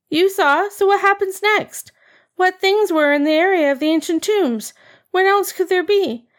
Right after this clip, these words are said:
There were only dead souls." "Correct. There were dead souls. This is why it can't be a soul-consuming spirit or beast. It's simple.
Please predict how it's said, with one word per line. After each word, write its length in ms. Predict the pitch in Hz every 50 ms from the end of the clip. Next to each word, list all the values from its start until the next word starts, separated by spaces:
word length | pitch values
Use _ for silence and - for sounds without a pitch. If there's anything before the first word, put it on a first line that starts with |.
| _ _ _ _ _
There 120 | - 359 359
were 100 | 381 392
only 220 | 392 392 403 392
dead 240 | 320 381 381 370 -
souls." 640 | - 403 415 403 339 - - - - - - - _ _ _ _ _ _ _ _ _ _ _ _ _ _ _ _
"Correct. 580 | - 196 214 294 466 508 - - - - - _ _ _ _ _ _ _ -
There 180 | 185 180 175
were 240 | 175 196 277 480 539 523
dead 220 | 427 330 262 220
souls. 480 | - - 233 208 190 165 156 - - - _ _ _ _ _ _ _ _ _
This 180 | - 214 208 -
is 180 | 370 381 381 -
why 400 | 208 190 175 190 254 320 - _ _ _ _ _ _ _
it 160 | - 320 311
can't 320 | - 320 330 311 285 247 -
be 160 | 359 403 453
a 60 | 381
soul-consuming 720 | - - 254 226 220 - 226 202 - - 233 220 208 196
spirit 380 | 185 - - 165 170 180 208 254
or 100 | 285 269
beast. 420 | 285 392 392 302 202 - - - _ _ _ _ _ _ _ -
It's 160 | 302 330 320
simple. 560 | - 320 349 392 392 - 262 220 185 - -